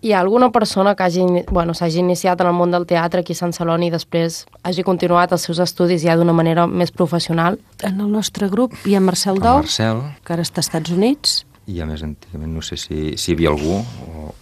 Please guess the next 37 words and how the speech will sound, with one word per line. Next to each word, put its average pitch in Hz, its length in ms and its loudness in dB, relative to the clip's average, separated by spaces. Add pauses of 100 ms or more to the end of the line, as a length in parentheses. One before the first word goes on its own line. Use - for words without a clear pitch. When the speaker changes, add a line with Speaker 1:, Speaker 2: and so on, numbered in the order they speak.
(140)
Speaker 2:
No, 208 340 6
bueno, 185 220 6
hi 180 60 6
ha - 20 6
la 175 100 6
Teresa 180 300 0
Vallicrosa, 185 460 2
Speaker 3:
La - 20 -4
Teresa. - 20 -4
Speaker 2:
que 180 60 2
és 170 160 2
actriu, 185 460 4 (180)
però 175 240 4
ella 185 760 6
va 180 140 4
fer 208 160 -2
teatre 190 300 2
aquí 170 100 -8
a - 60 -2
Sant 175 180 -2
Celoni, 202 400 2
però 185 160 0
no 196 160 4
era 190 160 2
Rebrot, 165 400 -2
era 185 140 4 (180)
el 190 160 0
pre-Rebrot, 220 640 2
abans 202 320 4
de, 185 140 2 (340)
de 180 100 0
que 185 140 -2
fos 190 240 2
el 185 160 4
grup 196 240 4
en 175 160 0
si. - 220 -2